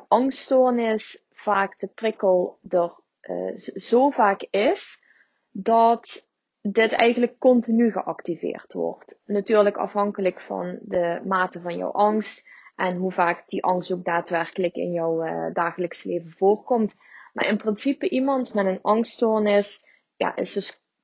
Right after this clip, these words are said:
ja, ik wil bijna zeggen continu in zo'n fight or flight, eh, modus. Dat kan natuurlijk best wel een belemmering worden en eigenlijk spreek je pas van een angststoornis als het echt je dagelijkse leven gaat, eh,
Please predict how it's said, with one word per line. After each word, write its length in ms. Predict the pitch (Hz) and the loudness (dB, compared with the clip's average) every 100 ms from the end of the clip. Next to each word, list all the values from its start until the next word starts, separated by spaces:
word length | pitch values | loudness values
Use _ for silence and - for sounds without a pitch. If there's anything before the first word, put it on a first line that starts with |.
| _ | _
ja, 220 | 202 165 | -10 -8
ik 120 | - | -4
wil 280 | 208 202 196 - | 2 2 0 2
bijna 300 | 208 226 208 | 4 4 0
zeggen 360 | 202 196 190 | -2 -6 -6
continu 540 | - 233 233 226 214 208 | 2 4 4 0 2 2
in 240 | - 190 | 0 -2
zo'n 360 | 196 190 185 - | -2 -2 -4 -8
fight 420 | - - 180 185 | -10 0 2 2
or 80 | 175 | -4
flight, 540 | - 170 156 156 - | -6 -2 0 0 -4
eh, 360 | - 160 151 165 - | -8 -6 -6 -8 -8
modus. 600 | 175 165 156 - - - _ _ _ _ _ _ _ _ _ | -2 0 0 -4 -12 -18 _ _ _ _ _ _ _ _ _
Dat 440 | 202 226 233 - _ _ _ _ _ _ _ | 0 0 0 -6 _ _ _ _ _ _ _
kan 380 | 269 285 247 | 6 6 2
natuurlijk 580 | 208 208 247 226 190 190 | 0 -2 -2 0 0 -2
best 260 | 202 208 - | -2 -4 -4
wel 220 | 190 - | -4 -4
een 200 | 185 175 | -10 -6
belemmering 600 | 165 165 175 214 262 254 | -2 -2 0 0 0 2
worden 480 | 269 262 214 180 - | 4 4 2 0 0
en 320 | 170 170 170 | -4 -6 -6
eigenlijk 400 | - 208 247 240 | 2 4 4 2
spreek 360 | - - 214 - | -4 -2 -2 -2
je 80 | 208 | -4
pas 280 | 196 180 | -4 -4
van 100 | - | -6
een 180 | 180 180 | -6 -2
angststoornis 760 | - 196 208 - 214 202 190 190 | 0 0 -2 -4 -2 0 -2 -4
als 260 | 170 - | -8 -8
het 80 | - | -6
echt 260 | 170 175 - | -6 -4 -8
je 80 | |
dagelijkse 680 | 175 165 165 180 170 - 175 | -6 -4 -4 -8 -8 -8 -4
leven 320 | 170 165 160 | -2 -2 -6
gaat, 460 | 151 147 151 - _ | -12 -12 -12 -16 _
eh, 220 | 175 160 | -14 -14